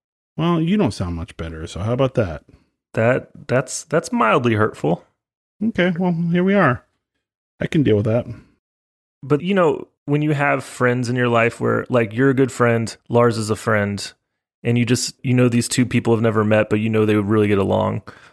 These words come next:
Speaker 2: That's how I felt about Lars, and, and I know we'll get to hang out in person at some point, but he's just, he's a really, you know, thoughtful person. You know, he, he's really careful about what he, what he says, and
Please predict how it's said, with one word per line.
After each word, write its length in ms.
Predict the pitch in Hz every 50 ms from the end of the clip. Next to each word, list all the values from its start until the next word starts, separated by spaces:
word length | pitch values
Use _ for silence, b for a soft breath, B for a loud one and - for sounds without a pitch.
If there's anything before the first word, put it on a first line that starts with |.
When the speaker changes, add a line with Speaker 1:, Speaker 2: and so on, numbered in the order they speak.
| B B
Speaker 2:
That's 180 | - 123 123 -
how 120 | 151 143 120
I 60 | 113
felt 220 | 95 - - 110 107
about 240 | 101 101 95 92 92
Lars, 380 | 92 95 98 95 92 90 85
and, 220 | 98 95 95 95 - _ _ _ _ _ _ -
and 160 | - 120 110 113
I 80 | 123
know 180 | 135 135 123 117
we'll 100 | 113 107
get 120 | 101 107 -
to 80 | - 98
hang 140 | 101 101 104
out 240 | 98 95 95 -
in 100 | - 101 95
person 300 | - 104 98 - - 92
at 120 | 90 -
some 180 | - - 104 98
point, 240 | - 95 92 - -
but 220 | - 101 - -
he's 220 | - - 165 156 -
just, 320 | 175 135 - - - - B B B B B B B B B
he's 180 | 156 143 127
a 60 | 165 156
really, 760 | 127 117 131 151 175 190 196 180 147 127 120 110 - - _ _ _ _ _ -
you 60 | 151
know, 120 | 143 110 101
thoughtful 480 | - - - 123 117 135 123 - 135
person. 460 | 104 - - 113 120 - - 156 151 147
You 140 | 127 113
know, 140 | 107 98 98
he, 120 | 101 107 -
he's 280 | - 113 110 104 107 113
really 120 | 113 107
careful 400 | - - - - 117 113 - 117
about 220 | 110 110 104 104
what 140 | 101 101 98
he, 120 | 98 92 -
what 140 | 107 104 98
he 80 | 98 98
says, 480 | - - - - 117 123 123 123 107 107
and 180 | 98 95 -